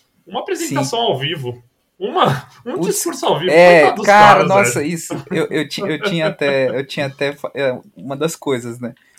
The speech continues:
Speaker 2: Eu lembro que no podcast que a gente gravou de cinema, você falou,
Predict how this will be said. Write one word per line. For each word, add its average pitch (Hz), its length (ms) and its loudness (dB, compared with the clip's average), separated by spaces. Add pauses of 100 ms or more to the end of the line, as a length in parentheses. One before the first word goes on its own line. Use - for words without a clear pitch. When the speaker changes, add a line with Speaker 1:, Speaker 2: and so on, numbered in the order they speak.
Speaker 2:
Eu 113 100 -6
lembro 139 300 -8
que - 100 -20
no 139 100 -12
podcast 127 520 -12
que 143 60 -10
a 139 40 -6
gente 139 160 -16
gravou 123 280 -4
de 113 80 -16
cinema, 123 600 -8 (300)
você - 160 -10
falou, 127 400 -2